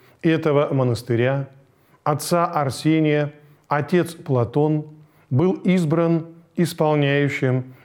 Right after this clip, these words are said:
его настоятельские обязанности. С ноября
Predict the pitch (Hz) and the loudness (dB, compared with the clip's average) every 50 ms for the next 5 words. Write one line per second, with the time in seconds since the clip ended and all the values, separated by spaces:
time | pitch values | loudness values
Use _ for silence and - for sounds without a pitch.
0 | _ - 123 131 147 147 139 147 147 156 156 - 151 151 151 147 - 165 151 147 | _ -2 0 2 2 4 4 4 2 2 0 0 0 -2 -2 -2 -2 -2 0 0
1 | 135 123 117 - 131 120 107 - - - 117 113 117 113 110 - - _ _ - | 0 0 -2 -2 -4 -4 -4 -6 -6 -4 -2 0 0 -2 -4 -8 -18 _ _ -4
2 | 131 123 110 120 123 117 98 87 87 90 85 - - - - - - _ _ _ | -2 -2 0 0 0 0 -2 -4 -8 -12 -14 -16 -16 -16 -18 -18 -18 _ _ _
3 | _ _ _ _ _ _ _ _ _ _ _ - - 151 139 135 131 131 123 127 | _ _ _ _ _ _ _ _ _ _ _ -8 -2 -2 0 2 2 2 2 2
4 | 135 139 143 147 143 143 | 2 2 2 0 -2 -4